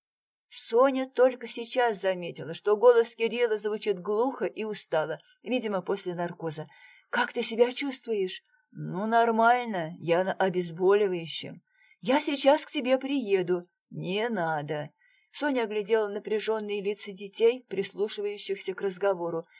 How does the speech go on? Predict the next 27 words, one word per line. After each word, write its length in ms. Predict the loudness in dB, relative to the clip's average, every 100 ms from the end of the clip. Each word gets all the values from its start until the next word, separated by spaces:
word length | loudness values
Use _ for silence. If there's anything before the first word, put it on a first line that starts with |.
| _ 0
«Как 260 | 4 4
это 180 | 4 -2
не 140 | 0 2
надо?» 420 | 4 4 -2 -6 _ _ _
«Сегодня 560 | -2 2 6 6 6
я 160 | 2 2
все 200 | 0 2
равно 360 | 4 2 0 -4
не 140 | -6
смогу 440 | -4 -2 0 0
тебя 320 | -2 0 0 0
увидеть. 440 | -4 -12 -14 -16 _ _ -10
Мне 260 | -4 -2
пока 300 | 2 2 2
нельзя 440 | -2 -2 2 2 0
вставать. 560 | -6 -4 -4 -6 -12 _ _ -12
А 200 | -4 -4
вот 200 | -4 -4
завтра 680 | 0 4 6 4 2 -2 -2
приезжай. 840 | -4 -6 -6 -6 -8 -10 -10 -14 _ -20 -6
Привези 460 | -2 0 0 0
вещи, 580 | 0 4 4 2 -2 -4 -2
у 80 |
меня 220 | -2 0 -2
тут 200 | -2 -6
ничего 360 | -8 -4 -4
нет. 300 | -4 -6 -8